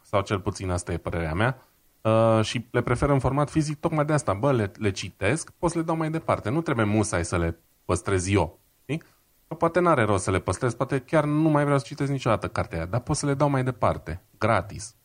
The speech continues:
Și poate să mai beneficieze cineva de informația aia gratis, da? Să le donezi și așa mai departe. O carte în format digital, ai luat-o, e doar în contul tău.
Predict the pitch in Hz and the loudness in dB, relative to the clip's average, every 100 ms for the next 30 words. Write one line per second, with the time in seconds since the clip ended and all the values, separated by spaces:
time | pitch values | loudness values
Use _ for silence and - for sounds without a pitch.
0 | _ _ 101 - - 120 123 117 120 120 | _ _ -8 -4 -2 -2 -2 -2 -2 -2
1 | 117 139 123 101 - 92 98 98 90 90 | -4 -2 -2 -2 -2 0 2 2 -2 -2
2 | 87 90 98 87 78 92 120 139 123 95 | -2 0 0 -2 0 0 -2 2 0 0
3 | 71 _ _ _ _ - 104 - - _ | -10 _ _ _ _ -4 -4 -4 -20 _
4 | _ _ - 113 113 110 95 92 - 98 | _ _ -2 -2 2 2 2 0 0 -4
5 | 92 98 92 90 - 85 - - _ _ | -2 -2 0 -2 -2 -4 -4 -14 _ _
6 | _ 107 - 117 120 113 104 98 101 104 | _ -6 0 2 2 2 0 2 2 2
7 | 104 90 85 - 139 160 143 101 113 147 | 0 -2 -6 0 2 4 4 4 4 2
8 | 147 143 139 135 143 143 139 131 139 - | 2 2 2 2 0 0 0 0 0 2
9 | 98 | 0